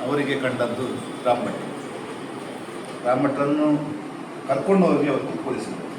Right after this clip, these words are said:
ಕೂತ್ಕೊಳಿಸಿ ಸಹಜವಾಗಿ ಅವರಿಗೆ ಮತ್ತು ಇವರಿಗೆ ಭಿನ್ನ, ವಿಷಯಾಧಾರಿತ ಭಿನ್ನಾಭಿಪ್ರಾಯ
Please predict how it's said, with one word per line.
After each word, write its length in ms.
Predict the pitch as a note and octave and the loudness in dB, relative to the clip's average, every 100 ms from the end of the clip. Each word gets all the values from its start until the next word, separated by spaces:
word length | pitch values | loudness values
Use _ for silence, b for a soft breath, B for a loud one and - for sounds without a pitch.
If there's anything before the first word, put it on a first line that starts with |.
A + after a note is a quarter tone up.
| - - - - - - - - - - - - | -10 -10 -12 -8 -8 -6 -6 -8 -8 -10 -10 -6
ಕೂತ್ಕೊಳಿಸಿ 640 | D3 - D3 C#3+ C#3 C#3 C3+ | -6 0 2 2 2 0 6
ಸಹಜವಾಗಿ 920 | D3 D3 C#3+ C3+ C3+ C3 A#2 - - - - - - - - - - - | 8 8 8 6 4 2 2 0 -6 -8 -10 -12 -12 -10 -8 -8 -10 -2
ಅವರಿಗೆ 400 | B2+ C#3+ D3 C#3+ | 2 4 6 4
ಮತ್ತು 300 | C3 C3 C#3 | 4 0 0
ಇವರಿಗೆ 240 | C3 B2 | 0 0
ಭಿನ್ನ, 240 | B2 D3 D3+ D3+ - - - A2+ - | 2 4 4 4 0 -6 -6 -8 -4
ವಿಷಯಾಧಾರಿತ 680 | - G3 F#3 D#3 F3 - B2+ | 4 8 10 10 8 6 2
ಭಿನ್ನಾಭಿಪ್ರಾಯ 580 | B2+ C3 - - G#2+ | 2 2 2 2 2